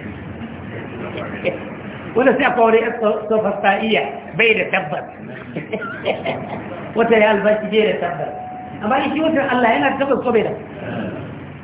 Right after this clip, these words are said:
To shi yasa Allah ya yi juyin sati.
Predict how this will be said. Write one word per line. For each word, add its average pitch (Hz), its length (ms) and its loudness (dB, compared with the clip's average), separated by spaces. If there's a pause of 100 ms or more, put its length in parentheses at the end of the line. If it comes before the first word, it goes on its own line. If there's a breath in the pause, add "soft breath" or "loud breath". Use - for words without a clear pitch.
(1900)
To 196 80 0
shi 185 60 2
yasa 269 180 6 (140)
Allah 226 160 6
ya 202 80 6
yi 202 120 4 (600)
juyin 196 320 0
sati. 156 320 -2